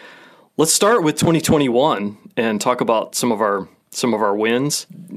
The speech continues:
Weldon, biggest win of, of twenty twenty-one?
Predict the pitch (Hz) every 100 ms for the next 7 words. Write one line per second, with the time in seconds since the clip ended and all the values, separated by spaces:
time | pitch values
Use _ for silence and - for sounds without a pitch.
0 | - - - 131 147 170 175 - 143 151
1 | 143 127 143 147 120 - _ - 117 -
2 | 131 127 131 123 123 110